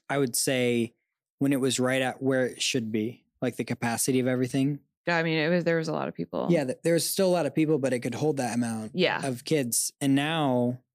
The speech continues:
Speaker 1: it's, we're not using all the classrooms anymore.
Speaker 2: Whoa, eerie.
Speaker 1: Like, they, they took out lockers and they made the locker lounge.
Speaker 2: Oh my gosh, so you can actually, like, pass people during, like, pa-, or
Speaker 1: Yeah.
Speaker 2: classes?
Speaker 1: Yeah, no, it isn't, it isn't everyone
Speaker 2: Bumping
Speaker 1: bumping
Speaker 2: into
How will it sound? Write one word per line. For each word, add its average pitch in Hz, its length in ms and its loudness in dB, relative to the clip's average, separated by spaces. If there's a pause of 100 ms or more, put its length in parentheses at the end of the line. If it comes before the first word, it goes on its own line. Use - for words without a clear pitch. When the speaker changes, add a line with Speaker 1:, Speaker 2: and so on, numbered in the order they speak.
(160)
Speaker 1:
it's, 123 400 -2
we're 131 120 0
not 170 160 -2
using 151 260 2
all 117 80 0
the 110 80 -2
classrooms 160 520 -4
anymore. 156 340 -8
Speaker 2:
Whoa, 196 680 4
eerie. 185 640 4 (180)
Speaker 1:
Like, 143 280 0 (200)
they, 160 180 2
they 143 220 0
took 156 240 -2
out 156 200 0
lockers 127 480 -2
and 131 80 2
they 127 60 2
made 123 180 2
the 117 60 -2
locker 123 320 -2
lounge. 90 480 -10
Speaker 2:
Oh 208 60 2
my 233 100 4
gosh, 208 180 2
so - 80 2
you 196 80 4
can 202 120 2
actually, 180 300 2
like, 156 120 0
pass 170 240 0
people 180 460 4
during, 165 260 2
like, 151 260 0
pa-, - 200 -2 (100)
or 151 260 2
Speaker 1:
Yeah. 240 280 2 (400)
Speaker 2:
classes? 175 320 2
Speaker 1:
Yeah, 190 160 6
no, 165 100 4
it 147 100 2
isn't, 165 300 2
it 143 100 2
isn't 151 240 2
everyone 135 600 0 (340)
Speaker 2:
Bumping 175 260 2
Speaker 1:
bumping 180 180 4
Speaker 2:
into 160 60 6